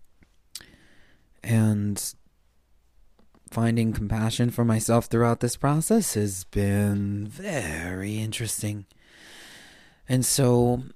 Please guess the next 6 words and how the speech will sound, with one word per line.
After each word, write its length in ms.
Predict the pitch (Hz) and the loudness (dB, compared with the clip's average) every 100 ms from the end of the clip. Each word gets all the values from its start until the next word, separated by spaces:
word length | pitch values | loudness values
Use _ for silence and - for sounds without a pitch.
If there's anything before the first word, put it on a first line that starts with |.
| - _ - _ _ - _ _ _ _ _ _ - - _ _ _ _ | -20 _ -20 _ _ -20 _ _ _ _ _ _ -18 -18 _ _ _ _
it 220 | 135 135 | 2 2
matters, 1120 | 127 127 123 127 127 123 120 117 110 - - - _ _ _ _ _ - | 2 4 6 6 8 8 6 4 0 -4 -6 -12 _ _ _ _ _ -8
um, 760 | 117 113 113 113 110 110 110 - - _ _ _ - _ - | -2 2 2 2 2 2 0 -4 -12 _ _ _ -20 _ -8
your 800 | 123 117 110 113 113 110 107 104 - - - _ _ _ _ _ _ _ _ _ - | 0 2 4 6 6 4 2 -2 -14 -20 -20 _ _ _ _ _ _ _ _ _ -8
brain 640 | 113 123 117 117 113 113 | 0 0 2 0 0 0
matters, 840 | 113 113 113 113 113 107 - - | 2 4 4 4 0 -2 -6 -8